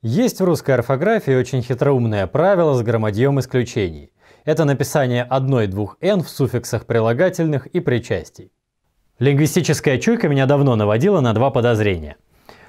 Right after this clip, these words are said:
Либо за то время, сколько у нас есть письменность, язык в этом месте сильно изменился, и теперь мы просто не ощущаем каких-то древних механизмов словообразования. Только консервативное по духу письмо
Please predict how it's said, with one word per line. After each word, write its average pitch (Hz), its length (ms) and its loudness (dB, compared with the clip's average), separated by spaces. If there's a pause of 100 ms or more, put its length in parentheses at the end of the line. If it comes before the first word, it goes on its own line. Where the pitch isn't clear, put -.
(120)
Либо 160 300 4
за 135 140 2
то 151 120 0
время, 143 240 2
сколько 135 300 0
у 131 60 4
нас 120 200 0
есть 107 200 -2
письменность, 113 580 -2 (200)
язык 131 280 0
в 131 60 0
этом 127 200 0
месте 123 360 0
сильно 107 400 0
изменился, 104 680 -2 (220)
и 127 80 -2
теперь 165 280 2
мы 196 80 0
просто 175 280 0
не 175 100 4
ощущаем 151 520 0
каких-то 107 360 -4
древних 147 400 0
механизмов 113 540 -2
словообразования. 107 880 0 (440)
Только 135 280 2
консервативное 120 840 0
по 107 160 0
духу 107 260 -4
письмо 95 540 -4